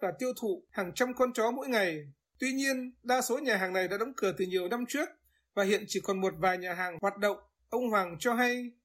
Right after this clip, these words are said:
Bản thân ông Hoàng hiện nay không chỉ bỏ ăn thịt chó, mà ông còn vận động người thân và bạn bè của mình từ bỏ thói quen này. Vì theo ông, con chó là một động vật thông minh, thân thiện và gần gũi với con người. Luật gia Bùi Quang Thắng ở Hà Nội cho biết, ông không thường xuyên ăn thịt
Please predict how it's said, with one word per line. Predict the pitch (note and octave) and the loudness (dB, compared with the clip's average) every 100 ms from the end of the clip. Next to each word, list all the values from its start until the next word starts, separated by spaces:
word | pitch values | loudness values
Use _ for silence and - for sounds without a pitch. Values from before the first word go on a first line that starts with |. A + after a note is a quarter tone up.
| _ _ _ _ _ G3 | _ _ _ _ _ -4
Bản | E3 | -2
thân | F#3+ B3+ | 2 2
ông | B3+ | 4
Hoàng | A3+ G#3 | 2 2
hiện | G3 | 2
nay | B3 B3+ | 2 2
không | C4 B3 | -2 -4
chỉ | F3 B2+ F#3+ | -4 -4 -2
bỏ | F3 | 0
ăn | G3 B3 | 0 0
thịt | A#3 - | -2 0
chó, | F#3+ G3+ E4 - - | 2 2 0 -6 -4
mà | F#3 | 0
ông | A#3 B3+ | 2 2
còn | G#3 | 0
vận | F#3+ F#3+ | 0 -2
động | G3 A3 A3+ | -2 -4 -4
người | F#3+ - | -2 0
thân | B3+ A#3+ | 0 0
và | F#3+ | -2
bạn | F3+ F#3+ | 0 2
bè | F#3+ F3 C#3+ - | 2 0 -4 -2
của | F3 | 0
mình | F#3+ F#3 D#3+ | 2 0 0
từ | F#3+ F3 | 2 4
bỏ | F3 D3 F3 | 2 0 -2
thói | A3 | 0
quen | B3+ B3+ | 0 2
này. | G3+ F3 D3+ D3+ _ _ | 2 2 0 -6 _ _
Vì | G3 F3+ | -4 2
theo | B3 B3+ | 4 4
ông, | B3+ B3+ | 2 -4
con | - B3 | -2 0
chó | B3 A3 | 2 2
là | C4 | 2
một | G#3 F3+ | 0 -2
động | F3+ | -4
vật | F#3 - | -4 -4
thông | B3+ B3+ C4 | -2 0 0
minh, | B3+ C4 B3+ | -2 -4 -4
thân | B3+ B3+ | -2 0
thiện | - - F3+ | 0 -2 -2
và | F#3 | -2
gần | F#3+ F3 | -2 -2
gũi | E3 G3+ A#3 | -2 -2 -2
với | B3+ | 0
con | B3+ A3+ | 0 0
người. | F3+ D#3+ D3+ C#3+ - _ | 0 0 -2 -10 -20 _
Luật | G3 G3+ | 0 2
gia | B3+ C4 | 2 2
Bùi | B3 A3+ | 4 2
Quang | B3+ C4 | 2 0
Thắng | A3 B3 | 0 0
ở | C#4+ F3+ | 0 0
Hà | F#3+ | 0
Nội | D4 - | 0 -2
cho | - B3+ | 0 0
biết, | C#4+ D#4+ _ | 0 -4 _
ông | - B3+ | 0 0
không | B3+ C#4 | 0 -4
thường | C4 F#3+ | -2 0
xuyên | - C4 | 0 0
ăn | C4 | 0
thịt | A#3+ | 0